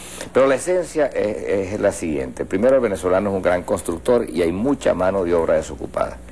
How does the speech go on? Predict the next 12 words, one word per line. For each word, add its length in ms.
Segundo, 720
ah, 400
ah, 160
si 200
tú 180
escoges 400
bien 260
las 100
familias 400
que 120
lo 100
necesitan, 640